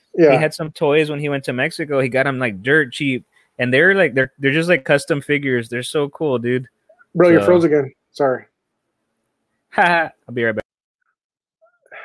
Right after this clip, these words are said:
Speaker 1: All right, guys. So back to this thing about getting Chris, uh, better Wi-Fi. We need to make this happen, okay?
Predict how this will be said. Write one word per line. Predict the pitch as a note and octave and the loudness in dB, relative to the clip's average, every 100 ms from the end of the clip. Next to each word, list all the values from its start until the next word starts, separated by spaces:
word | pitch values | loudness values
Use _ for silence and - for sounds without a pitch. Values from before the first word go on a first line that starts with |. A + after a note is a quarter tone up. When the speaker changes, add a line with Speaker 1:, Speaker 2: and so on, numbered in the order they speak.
| - - | -20 -10
Speaker 1:
All | D#3 | -6
right, | C3+ | -6
guys. | C3 B2 A#2 - _ _ _ | -6 -8 -10 -20 _ _ _
So | - | 0
back | C#3 D3 D3 | 2 2 4
to | |
this | C#3+ C3 | 4 4
thing | C#3 C3+ | -2 -2
about | B2 A#2+ | -2 -4
getting | A#2+ B2+ B2 | -4 -4 -4
Chris, | C3+ B2 - | -6 -6 -4
uh, | B2 A2+ A2 - | -4 -4 -8 -8
better | B2+ A#2+ | -2 0
Wi-Fi. | A2+ A#2+ C#3 B2 A2+ _ _ _ _ _ _ - | -2 -4 -6 -6 -8 _ _ _ _ _ _ -2
We | C#3 | 2
need | D3 | 2
to | C#3+ | 2
make | C#3 | 0
this | C3 | -2
happen, | C3+ B2+ - A#2 _ _ _ _ _ _ C3+ | -2 -2 -4 -8 _ _ _ _ _ _ -12
okay? | B2+ B2+ | -4 -4